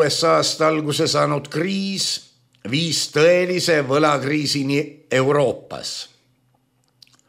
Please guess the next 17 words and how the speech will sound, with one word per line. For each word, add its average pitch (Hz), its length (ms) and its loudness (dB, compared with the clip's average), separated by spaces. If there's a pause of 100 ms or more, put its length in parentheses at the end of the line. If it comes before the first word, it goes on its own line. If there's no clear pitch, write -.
(260)
Järsku - 520 0
näis, 214 320 0
et 196 320 -4
mitte 240 400 -2
kõik 247 600 0
Euroopa 151 600 4
majandused 123 720 0 (520)
ei 160 280 4
suuda 160 560 2
tsunamist 156 840 0
pääseda. 101 680 0 (800)
Mõned 214 320 2
olid 240 240 2
küll 233 220 0
tugevad, 101 580 -2 (320)
ennekõike 147 640 2
Saksamaa, 104 640 -2